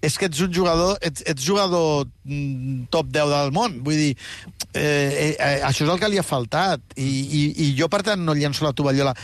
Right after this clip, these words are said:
que ho aconsegueixin. Ja sabeu que per mi Rashford és, és una moneda a l'aire com Joao Fèlix. Eh, o sigui, si et surt bé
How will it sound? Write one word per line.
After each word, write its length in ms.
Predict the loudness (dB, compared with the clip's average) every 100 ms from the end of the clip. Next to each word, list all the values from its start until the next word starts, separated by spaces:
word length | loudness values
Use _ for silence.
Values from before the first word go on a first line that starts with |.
| -16 -4
que 80 | 0
ho 140 | 2
aconsegueixin. 680 | 2 -2 0 0 0 -2 -2
Ja 100 | 0
sabeu 260 | 2 0
que 100 | 0 -2
per 200 | 0 0
mi 220 | 2 2
Rashford 420 | 2 0 0 0
és, 180 | 0 -6 -12 -20 -4
és 140 | 0
una 160 | 2 2
moneda 280 | 2 2 2
a 40 |
l'aire 240 | 2 0 0
com 180 | -2
Joao 220 | 0 0 0
Fèlix. 560 | 0 0 -2 -6 -12 -14 -20 -10 -2
Eh, 580 | 2 4 2 2 0 0
o 40 |
sigui, 200 | 0 0
si 140 | 0 0
et 120 | 0
surt 220 | 0 2
bé 220 | 2 2